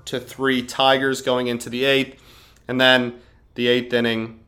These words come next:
uh, there would be a certain home run hit off a certain pitcher, and that would be it for the scoring. So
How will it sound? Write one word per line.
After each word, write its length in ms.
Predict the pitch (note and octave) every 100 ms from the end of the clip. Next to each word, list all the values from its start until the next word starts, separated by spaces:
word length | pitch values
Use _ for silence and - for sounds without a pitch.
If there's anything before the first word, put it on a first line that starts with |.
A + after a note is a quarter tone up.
| -
uh, 320 | A2 A2+ A2+
there 100 | A2
would 140 | A2 G#2+
be 100 | A2
a 80 |
certain 360 | A2 - A#2+ G#2
home 280 | A2+ A2+ A2+
run 160 | A2+
hit 300 | A2 A#2 G#2+ -
off 240 | A2 G#2+
a 40 |
certain 300 | G#2+ G#2+ F#2+
pitcher, 440 | G2+ A2 G#2 G#2+ G2+
and 240 | G#2 G2+
that 120 | G2+
would 120 | G2+ A2
be 100 | A2
it 100 | G#2+
for 120 | G#2
the 80 | G2+
scoring. 420 | - G#2+ F#2+ G2
So 400 | - C3 A#2+